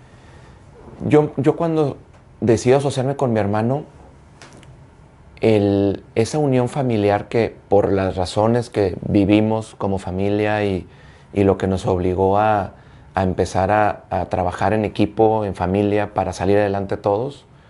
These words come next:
mi instinto natural me llevaba a eso, ¿verdad? A, a, a hacerlo con mi familia porque estaba más seguro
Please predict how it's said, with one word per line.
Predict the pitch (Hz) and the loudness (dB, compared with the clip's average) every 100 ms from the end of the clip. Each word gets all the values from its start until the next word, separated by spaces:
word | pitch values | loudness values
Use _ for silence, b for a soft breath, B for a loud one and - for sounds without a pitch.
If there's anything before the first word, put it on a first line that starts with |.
| b b b b - - - | b b b b -20 -18 -2
mi | 110 | 2
instinto | 107 101 107 101 131 | 2 0 -4 -2 -2
natural | 117 - 101 | -2 0 0
me | 110 | 0
llevaba | 98 95 | 0 -2
a | 95 | -4
eso, | - 87 | -8 -8
¿verdad? | 92 92 - | -8 -8 -8
A, | - - - | -8 -8 -8
a, | - - - - | -8 -8 -14 -6
a | 92 | -6
hacerlo | - 101 110 | 0 0 0
con | 117 123 | 0 -2
mi | 107 | -2
familia | 92 107 127 139 | -4 -2 -2 -2
porque | 143 95 - 92 90 - b b b b - | -2 -2 -2 -4 -4 -10 b b b b -4
estaba | 98 - 110 | -2 2 4
más | 117 113 | 4 2
seguro | - 113 104 123 135 147 | -2 -4 0 2 2 -2